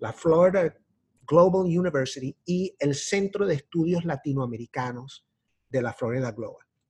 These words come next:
Yo considero que es un gran privilegio y un honor participar en eso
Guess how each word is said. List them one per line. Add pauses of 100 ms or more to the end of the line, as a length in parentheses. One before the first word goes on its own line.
(760)
Yo
considero
que
es
un
gran
privilegio
y
un
honor
participar
en
eso